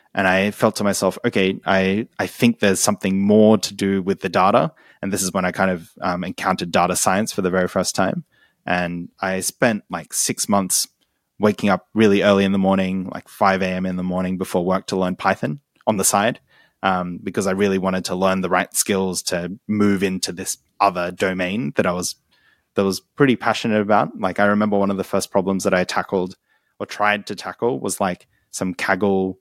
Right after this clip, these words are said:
problem. This is, Kaggle is a website where you can, um, you can compete in machine learning competitions to try and get a better prediction than other people.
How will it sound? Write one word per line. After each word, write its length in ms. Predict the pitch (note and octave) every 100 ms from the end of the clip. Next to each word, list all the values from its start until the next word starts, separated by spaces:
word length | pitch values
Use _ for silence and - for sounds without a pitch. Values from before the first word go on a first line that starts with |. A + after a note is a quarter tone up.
| _
problem. 520 | G2+ F#2+ G2 F#2 F2+ A2 -
This 180 | G2+
is, 140 | G2 -
Kaggle 420 | - - G2 G2
is 100 | F#2
a 40 |
website 400 | F#2 F#2+ - F#2+
where 100 | D2
you 80 | F#2
can, 320 | G2 F2 F2 - _
um, 400 | F#2 F2+ F2 F2 - _ _ _ -
you 80 | -
can 160 | G#2
compete 420 | G#2 G2 - G#2+
in 160 | - F#2+
machine 340 | F#2+ - G#2
learning 240 | G2 F#2+ G2
competitions 640 | G2+ F#2 - G2 A#2+ C3
to 80 | -
try 180 | - F#2
and 140 | F2+ F2
get 100 | -
a 60 |
better 240 | - F#2 F#2+
prediction 460 | G2 G2 - G2
than 120 | F2+
other 180 | F#2 F#2+
people. 380 | G2+ G#2 D3